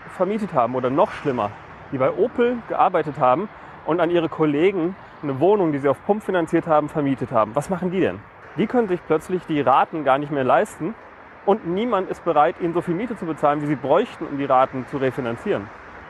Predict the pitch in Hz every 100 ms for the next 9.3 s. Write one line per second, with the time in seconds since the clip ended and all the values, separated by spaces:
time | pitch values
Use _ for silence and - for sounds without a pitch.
0 | - - - 330 226 - - - - -
1 | - - - 185 175 180 185 160 143 190
2 | 220 170 151 147 156 147 160 160 156 143
3 | 139 - 139 127 123 147 220 - 139 107
4 | 117 156 240 - - - - - 143 -
5 | 170 185 185 156 151 175 160 180 220 160
6 | 143 151 139 127 120 123 110 104 95 -
7 | - - - - - - - 139 165 147
8 | 147 170 165 160 131 135 143 127 190 180
9 | 127 104 104